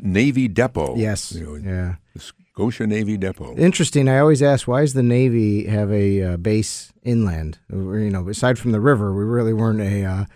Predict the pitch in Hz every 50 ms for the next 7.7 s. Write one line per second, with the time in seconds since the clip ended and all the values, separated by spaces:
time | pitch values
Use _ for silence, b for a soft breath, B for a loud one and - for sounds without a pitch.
0 | b b b b b _ - - 110 107 104 - - 113 120 123 117 139 180 127
1 | 110 131 147 - - 120 117 117 110 - - 139 120 - - 143 117 101 104 101
2 | 92 104 95 98 117 165 135 - - - - 113 113 101 85 98 90 - 101 92
3 | 90 92 98 95 85 90 87 80 - 87 82 80 85 113 117 101 - - 78 69
4 | 76 - - 110 117 127 127 - 95 - - - - 107 110 117 113 95 92 87
5 | 82 82 82 b b b b b b b b _ 147 143 143 147 139 - - 165
6 | 180 185 160 123 120 117 113 113 113 110 110 - 110 123 120 - - 127 123 120
7 | 117 113 117 - - 110 110 107 107 104 101 101 98 87